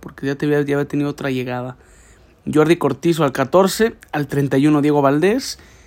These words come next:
al treinta y cinco Ge-, al treinta y tres Henry Martin, al sesen-, al cincuenta y siete Henry Martin, al sesenta y cinco Cendejas, al setenta y siete Brian Rodríguez y al noventa y dos Federico Viñas.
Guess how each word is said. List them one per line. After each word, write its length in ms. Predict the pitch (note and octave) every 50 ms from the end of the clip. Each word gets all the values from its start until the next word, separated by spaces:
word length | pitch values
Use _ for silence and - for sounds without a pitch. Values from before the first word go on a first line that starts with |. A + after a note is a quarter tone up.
| _ _
al 200 | - C3+ C3+ B2+
treinta 320 | C3 C#3 C#3 C3+ C3 C3 C3
y 40 |
cinco 380 | B2+ - D3+ D3+ D3 - C#3 C3
Ge-, 300 | - - - E3+ E3 -
al 160 | - D3 C#3+ C3+
treinta 240 | - C#3+ C#3 C3
y 60 | C#3+ C3+
tres 280 | C3 D#3 D#3+ D3+ - -
Henry 280 | E3+ E3+ F3 D#3 D3 D3
Martin, 540 | D3+ E3 F3+ F#3 - - G#3+ A3 A3+ G#3+ - - - - - _ _
al 200 | - C3+ C3+ C3
sesen-, 280 | - C3+ C#3+ C#3 A#2+
al 140 | - C#3+ C3+
cincuenta 360 | C3 D3 C3+ B2+ C3+ C3 B2
y 60 | C3+ C3
siete 340 | - E3 D#3+ D#3 - C#3+ B2+ C3
Henry 320 | E3 E3+ F3 E3 D3 D3
Martin, 500 | D3 D#3+ F3 F#3 F3 - G#3+ G#3 A3+ A#3+ - - - - - - - - _ _ _ -
al 120 | C3 C3+
sesenta 380 | B2+ C#3 C#3 C3 C#3+ C#3 B2+ B2+
y 80 | B2 B2+
cinco 320 | - - D#3 D3 - C#3
Cendejas, 840 | B2+ - C3 C3+ C#3+ D#3 E3 F#3 F#3 G#3 G#3+ A3 G#3+ - - - - _ - - - - - - _ _
al 200 | - - C3 C3+
setenta 500 | B2+ - C#3 - - C3+ C3 B2+ - C3
y 100 | C3 C3
siete 600 | C3 - - D#3 D#3 D3 - - D3 C#3+ C#3 C#3
Brian 340 | C3 C3 C#3 C#3+ D3 C#3 C3+
Rodríguez 560 | C3 C3+ C#3 D3 E3 F3 F#3+ G3 F#3+ - -
y 120 | - E3+ D3
al 100 | C3 B2+
noventa 400 | C3 C3 B2+ B2+ B2 B2 - B2+
y 60 | C3+
dos 220 | C#3 D3+ E3 D#3+
Federico 480 | - - C#3 C3 C3 B2 C3+ C3 - C#3
Viñas. 460 | C3 B2+ A#2+ B2 B2+ B2 A#2+ - -